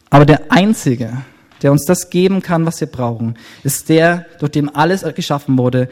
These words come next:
durch dem alles besteht und dem alles sein Ziel hat. Jesus. Und diesen Jesus ist Paulus begegnet. Und es hat in seinem Leben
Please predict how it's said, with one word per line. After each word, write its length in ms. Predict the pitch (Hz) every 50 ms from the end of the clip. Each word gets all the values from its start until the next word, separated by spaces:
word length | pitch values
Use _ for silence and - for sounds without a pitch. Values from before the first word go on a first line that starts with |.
| - -
durch 80 | - 143
dem 200 | - 170 175 -
alles 300 | 156 170 180 202 208 -
besteht 520 | - 202 - - - 147 143 139 - - - - -
und 100 | - 143
dem 200 | 143 156 156 -
alles 260 | 156 160 170 170 165
sein 180 | - 175 165 156
Ziel 300 | - - 147 127 117 123
hat. 240 | 127 - - - - - _ _ _ _ _ _ _ _ _ _ _ -
Jesus. 640 | 135 127 120 120 - - 101 - - - - - _ _ _ _ _ _ _ _ _ _ _ _ _ _ _ _ _ _ _ _ _ _ _ _ _ - -
Und 140 | - 139 135
diesen 300 | 175 202 - - 190 180
Jesus 640 | 170 175 180 180 175 - 135 131 127 - - - - _ _ _ _ _ _ _ -
ist 200 | - 123 - -
Paulus 440 | - - 139 131 131 131 131 131 -
begegnet. 560 | - 139 - 147 147 139 120 117 127 - - - _ _ _ _ _ _ _ _ _ _ _ _ _ _ _ _ _ -
Und 80 | - 147
es 100 | 147 -
hat 80 | 175
in 80 | 170 165
seinem 200 | 180 160 156 160
Leben 340 | 160 180 190 196 190 160